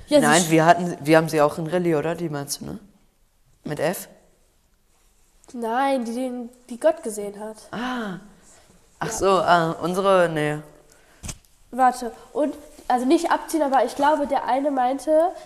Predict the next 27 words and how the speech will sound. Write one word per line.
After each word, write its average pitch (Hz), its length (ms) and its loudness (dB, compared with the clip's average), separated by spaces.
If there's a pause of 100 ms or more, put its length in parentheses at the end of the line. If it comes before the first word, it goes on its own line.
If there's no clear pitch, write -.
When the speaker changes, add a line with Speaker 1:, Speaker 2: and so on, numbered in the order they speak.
Speaker 1:
der 254 80 -2
hatte 240 180 -8
halt 240 140 -2
eine 226 160 -6
zwei 240 500 0
und 269 80 -6
ich, 262 100 -10 (460)
er 240 120 -6
meinte, 294 240 -4
glaub 254 160 -6
ich, 240 80 -10
zu - 120 -12
mir, 254 100 -4
hätte 285 240 -6
er 247 220 -2
weniger 262 260 -6
Rechtschreibfehler, 247 500 -6
hätte 262 260 -10
er 233 260 -12
auch - 280 -4
eine 220 260 -8 (260)
eins 226 340 -10
gekriegt. - 440 -20
Speaker 2:
Uh, 143 140 -6
das 139 260 -6
ist - 60 -16
mies. 139 460 -8